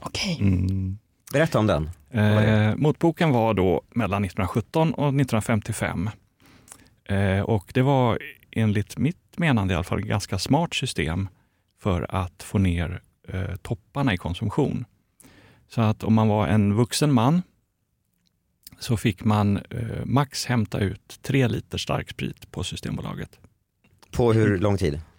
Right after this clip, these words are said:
Speaker 2: Per månad.
Speaker 3: Per månad? Mm.
Speaker 1: Tre
Speaker 2: Ja.
Speaker 1: liter starksprit.
Speaker 2: Om man var man. Om man var kvinna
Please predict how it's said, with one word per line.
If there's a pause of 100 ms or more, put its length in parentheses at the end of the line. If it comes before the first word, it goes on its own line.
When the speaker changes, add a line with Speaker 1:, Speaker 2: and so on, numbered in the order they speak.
(300)
Speaker 2:
Per
månad.
Speaker 3:
Per
månad? (120)
Mm.
Speaker 1:
Tre
Speaker 2:
Ja.
Speaker 1:
liter
starksprit.
Speaker 2:
Om
man
var
man. (720)
Om
man
var
kvinna